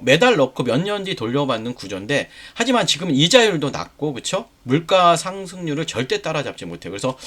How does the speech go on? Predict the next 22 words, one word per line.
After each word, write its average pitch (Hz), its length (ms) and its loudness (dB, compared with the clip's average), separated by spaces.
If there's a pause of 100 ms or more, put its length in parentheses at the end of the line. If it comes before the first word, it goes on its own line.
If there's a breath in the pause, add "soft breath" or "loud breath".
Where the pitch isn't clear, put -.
(320 loud breath)
어, 127 240 4
요즘은 147 640 2 (100)
이제는 302 1000 -2 (160)
저도 147 300 -2
그렇지만 139 540 -2
여러분들도 147 680 -2 (280 loud breath)
이제 120 120 -2
주식을 170 440 -2
모으는 120 380 -2
시대가 165 280 -6
맞아요. 92 340 -12 (360 loud breath)
매달 214 420 6
정해진 196 480 -2
기업으로, 107 460 -6
그쵸? 185 300 -8 (360 soft breath)
에이아이 226 420 4
기업 147 300 2
관련 139 400 2
로봇 170 320 2
주식을 139 300 -4
모으는 165 340 -2
거예요. - 220 -12